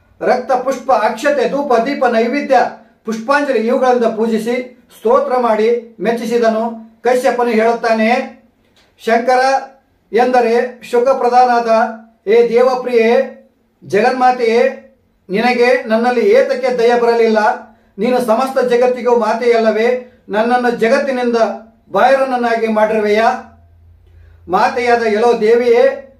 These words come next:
ದೇವತೆಗಳನ್ನು ಸಲುವುದಕ್ಕಾಗಿ ಈ ಧರ್ಮದ್ರೋಹಿಗಳನ್ನ ಧ್ವಂಸ ಮಾಡು. ಉತ್ತಮವಾಗಿರುವಂತೆ ಭಾಷೆಯನ್ನು ಸಂಸ್ಕಾರ ಮಾಡಿ ಸಂಸ್ಕೃತವೇ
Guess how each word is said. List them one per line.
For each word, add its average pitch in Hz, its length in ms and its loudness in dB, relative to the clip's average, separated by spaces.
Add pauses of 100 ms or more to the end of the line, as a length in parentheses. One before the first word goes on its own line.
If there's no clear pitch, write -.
(140)
ದೇವತೆಗಳನ್ನು 247 840 0
ಸಲುವುದಕ್ಕಾಗಿ 240 960 0 (300)
ಈ 226 200 -2
ಧರ್ಮದ್ರೋಹಿಗಳನ್ನ 247 1300 0
ಧ್ವಂಸ 233 260 -2
ಮಾಡು. 247 640 0 (240)
ಉತ್ತಮವಾಗಿರುವಂತೆ 240 1300 0
ಭಾಷೆಯನ್ನು 233 920 -2 (760)
ಸಂಸ್ಕಾರ 247 480 0
ಮಾಡಿ 233 360 2
ಸಂಸ್ಕೃತವೇ 240 1000 0